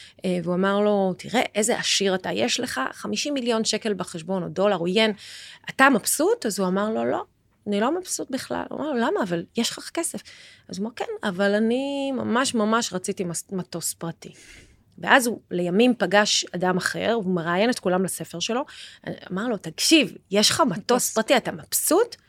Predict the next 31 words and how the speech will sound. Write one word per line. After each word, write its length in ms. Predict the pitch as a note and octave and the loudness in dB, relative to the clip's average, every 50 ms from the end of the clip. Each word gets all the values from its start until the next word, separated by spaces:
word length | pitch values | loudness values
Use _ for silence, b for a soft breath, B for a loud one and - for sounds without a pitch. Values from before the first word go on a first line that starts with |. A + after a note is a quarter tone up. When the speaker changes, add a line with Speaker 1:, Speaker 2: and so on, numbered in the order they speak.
| b b b b b _ - | b b b b b _ -10
Speaker 1:
הוא 100 | - - | -10 -8
אמר 180 | - - - - | -6 -6 -4 -2
לו, 140 | - - | -2 -2
"לא." 120 | - - A#4 _ - G#3+ | -2 -4 -6 _ -4 -2
הוא 60 | G3+ | 0
אמר 160 | G3+ A#3 A#3+ | 2 2 4
לו, 80 | A3+ G3 | 4 4
"למה?" 280 | F3+ F#3 F#3+ A3 B3+ | 4 4 2 0 0
הוא 80 | - - | 0 2
אמר 120 | A#3+ B3+ | 4 6
לו, 80 | C4 B3+ | 6 4
"אתה 120 | B3 G#3+ | 4 4
ראית 180 | F#3 G#3+ - - | 4 4 4 2
את 80 | - | 2
המטוס 320 | A3 G#3 G3 F#3+ A3+ G#3+ - | 0 0 2 0 0 -2 -2
פרטי 280 | - F#3+ G3 - A#3 | -4 -4 -2 0 0
של 260 | G#3+ - - G#3 F#3 F3 | 0 2 2 4 4 6
ההוא? 220 | F3+ G#3 C#4 G4+ A4+ A4 B B B B B | 8 8 10 10 8 8 B B B B B
יש 120 | - A#3+ D#4 | 4 8 10
לו 80 | E4 | 12
מטוס 280 | D#4+ D#4 - E4 D#4 C#4 | 12 10 10 8 4 6
פרטי 240 | F#3 C#4+ D4+ - E4+ | 4 4 4 6 4
עם 80 | E4 | 4
שמונה 300 | - - D4+ D#4 E4 E4 | 4 6 6 8 8 10
מקומות, 400 | D#4 D4+ - D#4 D#4 F4 F4 B3+ | 8 8 8 8 8 8 8 8
אני, 180 | C4 C4 D4+ D#4+ | 8 6 6 8
מה 100 | E4 F4 F#4 | 8 8 10
יש 220 | E4+ D4 G#3+ G3 | 10 8 6 8
לי, 120 | G#3+ G#3 G#3+ | 8 10 10
ארבע?" 240 | A3 B3+ B3+ C#4 D4 B B B B B B B B B B - | 10 10 8 6 0 B B B B B B B B B B 2
אז 280 | G3 G#3 E3+ - - | 2 2 2 0 -2